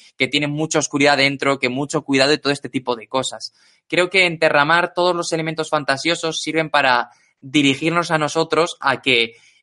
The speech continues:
el verdadero problema no es la fantasía, no es la magia, sino es aquello que tenía dentro, mientras que en El Señor de los Anillos creo que sí que está, y en el Hobbit creo que sí que está fuera.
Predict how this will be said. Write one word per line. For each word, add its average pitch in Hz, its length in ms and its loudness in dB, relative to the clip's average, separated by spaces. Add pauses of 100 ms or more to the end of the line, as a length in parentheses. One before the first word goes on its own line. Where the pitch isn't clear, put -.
(100)
el 143 140 0
verdadero 135 420 4
problema 165 640 2
no 156 260 -2
es 160 140 -2
la 143 100 2
fantasía, 135 560 0
no 143 100 -2
es 143 120 -6
la 131 80 2
magia, 143 340 0
sino 117 220 -6
es 139 120 -4
aquello 147 320 0
que 139 100 -6
tenía 120 280 -4
dentro, 117 320 -10
mientras 120 400 -8
que 117 280 0 (260)
en 143 140 -2
El 131 100 0
Señor 131 240 0
de 151 80 2
los 151 160 0
Anillos 160 320 -2
creo 151 160 -4
que 143 80 -6
sí 135 100 -10
que - 100 -10
está, 120 300 -6 (140)
y 117 80 -4
en 113 60 -2
el 110 100 -6
Hobbit 156 260 2
creo 135 160 -2
que 131 60 -4
sí 135 100 -6
que 123 100 -2
está 156 160 -8
fuera. - 300 -4